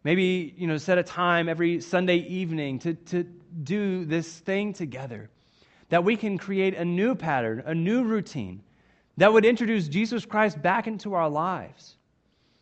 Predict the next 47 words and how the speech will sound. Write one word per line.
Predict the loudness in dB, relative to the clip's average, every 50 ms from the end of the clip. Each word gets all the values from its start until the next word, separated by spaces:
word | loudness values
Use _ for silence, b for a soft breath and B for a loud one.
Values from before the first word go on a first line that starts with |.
| b b b b b b b -2
And | 0 0
if | 0 2
you | 2 0
haven't, | 2 4 4 2 2 2 0 0
I | 0 0
would | 2 0 0 0
invite | -2 0 0 0 0 0
you | -2
to | -4 -4
consider | -6 -6 -6 -4 -4 -4 -4
praying, | -4 -6 -8 -6 -4 -4 -2 -2 0 0 0 -2 -2 -4 -4 -6
maybe | -2 -2 -2 0 0
even | -2 -2 -2 -2
each | -4 -6 -6 -4
morning | -2 -2 0 0 0 0
or | 0 -2
each | -2 -4 -6 -6 -6 -8 -12
evening | -8 -6 -4 -4 -2 -2 -4 -4 -4
as | -4 -4 -4
we | -4 -6
prepare, | -4 -6 -12 -12 -10 -6 -2 0 2 2 2 2
that, | 2 0 0 0 -2 B B B B B
that | -2 -2
God | 0 -2 -2 -2 -2 0
would | -2 -4 -4 -4
work | -2 0 2 0 0 0 -2
on | -2 -2 -2
us | -2 -4 -6 -6
that | -10 -8 -8 -8 -12 -14
day, | -18 -16 -16 -18 -20 _ _ _ _ _ _ _ _ _ _ _ _ _ -4
that | -4 -2 -2
God | 2 2 2 2 2
would | 2 -2 -2 0
do | 0 2 2 2 0
something, | -2 -4 -2 -2 -2 -2 -2 -2 -2 0 2 2
that | 2 0 0
we | 0 0 2 2 2 2 2 0
would | 0 0 0 0 -2
see | -8 -12 -8 -6 -4 -4 -2 -2
how | -2 0 0 0 0
God | 0 -2 -2 -2 -2 -2
is | -2
revealing | -4 -4 -4 -2 -2 -2 -2 -4 -4 -4
God's | -4 -4 -4 -4 -6 -8
self | -8 -6 -6 -6 -6 -6 -10 -18
to | -18 -16 -16
us. | -16 -18 -20 -20 -20 -20 _